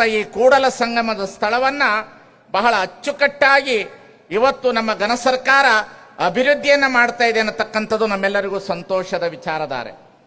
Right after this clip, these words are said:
ಅದರ ಜೊತೆಗೆ ನಾನು ಒಂದು ಮಾತನ್ನ ಹೇಳಕ್ಕೆ ಇಷ್ಟಪಡ್ತೇನೆ. ಈ ಕರ್ನಾಟಕ ಸರ್ಕಾರದ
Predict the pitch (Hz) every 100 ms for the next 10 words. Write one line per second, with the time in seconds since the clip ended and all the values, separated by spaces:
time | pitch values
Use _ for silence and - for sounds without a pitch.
0 | _ _ _ _ _ - - 269 220 247
1 | 302 294 285 262 254 240 233 220 233 247
2 | 233 220 208 208 190 202 190 190 170 151
3 | 160 185 - _ _ _ _ _ _ _
4 | 208 233 220 226 262 285 294 277 - 226
5 | 233 262 269 269